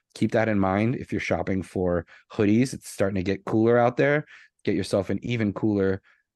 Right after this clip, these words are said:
Grow Bud Yourself hoodie, uh, at grow bud yourself dot com.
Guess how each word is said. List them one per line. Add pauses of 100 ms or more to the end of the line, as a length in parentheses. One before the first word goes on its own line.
(300)
Grow
Bud
Yourself
hoodie, (480)
uh,
at
grow
bud
yourself
dot
com.